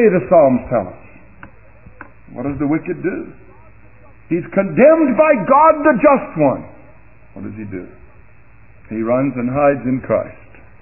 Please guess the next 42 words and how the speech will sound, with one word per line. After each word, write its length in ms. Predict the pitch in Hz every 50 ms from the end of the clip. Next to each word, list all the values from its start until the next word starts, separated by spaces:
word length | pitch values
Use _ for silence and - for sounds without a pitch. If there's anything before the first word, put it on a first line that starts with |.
| - - - - - - -
the 80 | 110 110
ark 400 | 110 117 120 104 87 - - - - - - - 101
of 100 | 98 104 107
God. 240 | 92 87 - - - - - - - - - - - - - - - - - - - - -
He 80 | - 104 101
shuts 240 | - 147 156 156 - - -
the 140 | 160 135 127
door 480 | 151 160 151 139 127 113 104 - - - - - - - -
to 40 | 151 143
himself 480 | 135 131 127 - - 147 147 131 117 104 101 - -
in 240 | 170 160 151 147 131
Christ, 400 | - - 156 151 131 110 104 - - 127
and 80 | 131
the 160 | 123 117 - - -
floods 240 | 151 170 151 127 113 143
of 80 | 131 104
God's 320 | 107 143 143 135 123 107
wrath 240 | 120 127 127 123 117 - -
cannot 400 | - 131 123 113 113 - - -
touch 160 | - 113 107 - -
him 140 | 101 95
or 100 | 90 87
harm 320 | 90 98 101 95 90 82 78
him. 80 | - - - - - - - - - - - - - - - - - - - - - - - - -
He 160 | 135 139 127
runs 240 | 135 147 147 147 143 143 -
to 160 | 147 139 104
Jesus, 480 | 123 151 147 139 123 - 117 107 104
the 160 | - 123 117 113
rock 400 | 117 131 151 147 117 - - -
and 160 | 123 117 120
the 80 | 123
deliverer 480 | 120 127 127 131 147 156 139 143 135 127
of 80 | 117 107
his 160 | 120 113 110 -
soul, 320 | - 156 147 143 135 127 123
and 80 | 123
he 80 | 123 127
runs 320 | 123 139 156 156 147 127
into 160 | 160 156 147 143
the 220 | 139 147 131 -
high 240 | 143 160 165 160 147